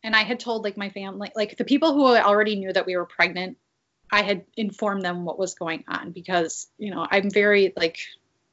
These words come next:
nervous at this point, you know? And, um, I, when I went home that night,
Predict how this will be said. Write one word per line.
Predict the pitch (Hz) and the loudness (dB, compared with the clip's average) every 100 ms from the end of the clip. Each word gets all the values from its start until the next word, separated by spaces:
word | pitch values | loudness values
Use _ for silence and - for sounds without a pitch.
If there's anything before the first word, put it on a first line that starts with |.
| - | -8
nervous | 190 175 - - - | 0 2 0 0 -4
at | - | -4
this | - | -8
point, | - - - - | -4 -6 -6 -2
you | 226 202 | 0 4
know? | 175 185 - - - - - - - _ 226 | 4 2 -6 -20 -20 -20 -20 -20 -20 _ 4
And, | 220 214 208 208 202 - | 6 6 4 0 -4 -4
um, | 202 185 175 185 - - _ _ - - | -2 -2 -2 -4 -8 -14 _ _ -20 -2
I, | 208 208 214 220 214 - _ _ _ _ _ - - - | 2 6 6 4 2 -4 _ _ _ _ _ -20 -16 -6
when | 220 208 202 | -4 -2 0
I | 214 | 2
went | 226 226 | 2 0
home | - 233 233 226 | 0 2 2 4
that | 196 190 | 2 2
night, | 202 185 165 - - | 0 -2 -2 -6 -10